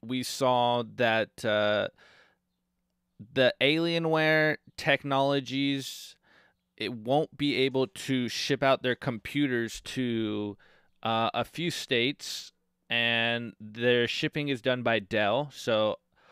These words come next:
a major computer company won't be shipping their high-end gaming P Cs to California,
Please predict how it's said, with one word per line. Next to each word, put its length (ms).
a 100
major 760
computer 460
company 640
won't 320
be 120
shipping 680
their 520
high-end 520
gaming 340
P 180
Cs 360
to 180
California, 840